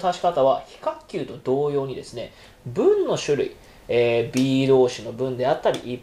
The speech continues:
般動詞の文であったり、助動詞の文などのルールをそのまま使うんですね。つまり、最上級がB動詞の文に入っていれば、否定文、疑問文、副詞の足し方というのは、他のB動詞の文と同じですよと。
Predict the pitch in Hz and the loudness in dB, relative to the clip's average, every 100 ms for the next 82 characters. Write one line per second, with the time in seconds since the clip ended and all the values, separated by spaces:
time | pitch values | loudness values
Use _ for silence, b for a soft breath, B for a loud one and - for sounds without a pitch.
0 | - 135 131 131 127 123 117 165 185 180 | -2 0 0 2 0 0 -6 -2 0 0
1 | - 175 120 123 135 185 202 202 151 135 | 2 2 4 2 6 6 4 2 -2 0
2 | 160 151 143 147 117 - 175 185 233 294 | 0 0 0 2 2 0 0 2 2 2
3 | 143 - - 123 208 285 320 311 - - | 0 -2 -2 2 2 2 2 0 -6 -8
4 | - 233 208 - - - 214 220 B B | 0 0 0 -6 -14 -4 -4 -4 B B
5 | B B - - 330 185 196 131 - - | B B -10 -4 2 2 2 -4 -6 -2
6 | 262 311 359 349 320 151 127 123 165 247 | 0 2 4 4 2 -2 -2 -2 -2 -2
7 | 294 330 320 170 131 160 127 196 208 247 | 0 0 0 -2 -2 -2 0 -2 0 0
8 | 285 320 - B B - - 165 160 143 | 2 0 -2 B B -20 -8 -2 0 0
9 | 117 104 113 120 139 151 143 113 85 - | -2 -12 -12 -8 -4 -2 -2 -6 -10 -14
10 | - 147 147 143 143 143 - 156 156 170 | -10 -8 -6 -4 0 0 0 2 2 0
11 | 202 254 254 277 - B B - - - | 0 2 4 2 0 B B -8 -6 -2
12 | 180 226 139 113 127 165 208 285 302 151 | 0 0 -2 -8 -4 0 2 2 0 -4
13 | 147 196 - - 113 113 113 139 226 220 | -2 0 -2 -4 -10 -8 -6 0 2 2
14 | 202 | 0